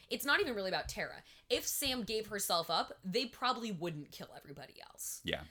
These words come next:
Speaker 1: They really are just there for her. Like, that's the only design.
Speaker 2: Yeah.
Speaker 1: And they're,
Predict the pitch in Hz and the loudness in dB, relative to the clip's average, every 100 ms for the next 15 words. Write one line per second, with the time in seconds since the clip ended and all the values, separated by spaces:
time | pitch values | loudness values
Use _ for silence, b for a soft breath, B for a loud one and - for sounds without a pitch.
0 | - 254 208 269 269 240 190 180 180 - | 2 4 6 4 4 2 2 0 0 -2
1 | 165 139 - - - - - _ _ - | -2 -4 -10 -14 -14 -14 -20 _ _ 2
2 | 196 214 214 - 233 190 175 160 139 127 | 6 10 8 8 0 2 2 -2 -6 -8
3 | 101 - - - - - B _ 240 226 | -10 -16 -14 -10 -10 -10 B _ 10 12
4 | 208 196 190 214 | 12 8 4 0